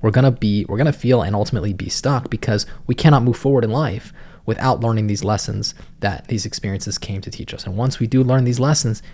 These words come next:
you can't not have appreciation and gratitude, because ultimately you see how important they are in shaping who you are today. And the person you are today is someone we're, uh, appreciating. Ultimately, we appreciate the, the person we are today, and we appreciate the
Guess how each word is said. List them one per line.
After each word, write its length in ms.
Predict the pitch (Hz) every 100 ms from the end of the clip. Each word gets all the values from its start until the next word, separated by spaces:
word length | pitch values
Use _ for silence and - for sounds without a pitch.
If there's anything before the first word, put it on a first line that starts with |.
| - -
you 120 | -
can't 460 | - 151 147 139 - -
not 320 | 110 123 110
have 220 | - 107
appreciation 600 | 95 - 101 104 104 -
and 100 | 95
gratitude, 380 | 104 110 107 110
because 200 | 104 101
ultimately 360 | 104 113 101 101
you 100 | 95
see 300 | - 143 110
how 200 | - 101
important 400 | 98 - 196 131
they 80 | 101
are 240 | 95 107 - - - -
in 240 | 117 104
shaping 540 | - - 147 147 110 95
who 220 | 131 117
you 160 | 107 -
are 160 | 101
today. 420 | - 104 107 95 - - - - -
And 120 | 101
the 60 | 98
person 300 | 120 - 110
you 80 | 101
are 100 | 95
today 400 | 104 95 101 - - -
is 240 | 113 - -
someone 520 | - 104 98 95 -
we're, 300 | 104 98 -
uh, 280 | 113 101 110
appreciating. 720 | 110 - 135 131 120 107 104 - - -
Ultimately, 420 | 143 151 135 143
we 140 | 123
appreciate 460 | 104 - 131 127 -
the, 180 | 104 95
the 120 | -
person 360 | - 120 - 117
we 80 |
are 100 | 113
today, 340 | 113 110 117 147 - - - -
and 180 | 156
we 100 | 139
appreciate 600 | 110 - 110 - 101 - 113
the 220 | 101